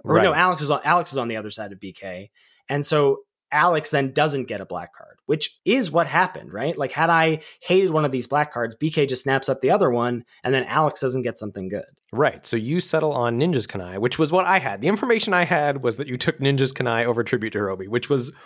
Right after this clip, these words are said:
Speaker 2: wild to me, but it makes a
Speaker 1: Mm-hmm.
Speaker 2: lot of sense with the Okiba Reckoner Raid. And I think you actually did the correct and the smart thing for team draft because you got to float a black card to someone on your team while picking a card that you used, which is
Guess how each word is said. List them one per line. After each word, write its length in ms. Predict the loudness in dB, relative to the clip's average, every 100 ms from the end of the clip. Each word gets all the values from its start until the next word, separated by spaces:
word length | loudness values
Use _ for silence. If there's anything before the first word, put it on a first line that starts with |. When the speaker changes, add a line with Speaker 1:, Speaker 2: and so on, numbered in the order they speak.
| -14
Speaker 2:
wild 600 | -2 0 2 2 0 -2 -2
to 80 | -2
me, 220 | -2 -2
but 300 | 0 0 0
it 100 | -2
makes 200 | 0 2
a 20 |
Speaker 1:
Mm-hmm. 60 | 2
Speaker 2:
lot 120 | 2
of 60 | 2
sense 200 | -2 -2
with 120 | -2
the 80 | -2
Okiba 200 | 0 0
Reckoner 280 | 0 -2 -6
Raid. 200 | -8 -8
And 120 | -4
I 80 | 0
think 240 | -2 -2
you 100 | -4
actually 320 | -2 -2 -4
did 300 | 0 2 2 -4 -20 -20 _
the 80 | -6
correct 440 | -2 0 0 -2 -2
and 140 | 0
the 40 | 2
smart 300 | 0 -2 0
thing 180 | -2 -2
for 120 | -2
team 180 | 0 0
draft 320 | 2 0 0
because 320 | -2 -2 0
you 100 | 0
got 280 | 0 0 -2
to 80 | -6
float 640 | -4 0 2 2 0 -4 -20 _ _ _
a 60 | -2
black 260 | 0 0
card 260 | 0 -2 0
to 80 | 0
someone 260 | 0 0
on 120 | 2 2
your 100 | 0
team 380 | 0 2 2
while 240 | 2 2 2
picking 320 | 0 -2 0
a 60 | -2
card 540 | -2 0 0 -2 -4 -8
that 160 | -8 -2
you 80 | 0
used, 480 | 2 2 2 -2 -6
which 160 | -6
is 160 | -6